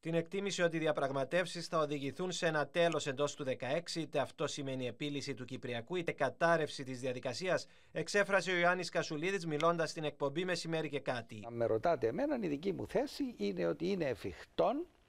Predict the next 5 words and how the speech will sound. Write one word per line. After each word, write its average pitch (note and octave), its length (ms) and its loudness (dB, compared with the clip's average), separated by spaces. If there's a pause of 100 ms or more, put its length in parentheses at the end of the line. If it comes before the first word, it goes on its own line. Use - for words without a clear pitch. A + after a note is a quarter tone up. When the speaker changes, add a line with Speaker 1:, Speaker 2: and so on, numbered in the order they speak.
(340)
Speaker 2:
αυτή - 340 -2
η G3 60 2
διαπραγμάτευση C3+ 1000 0 (300)
να B2+ 200 2
καταλήξει B2 840 0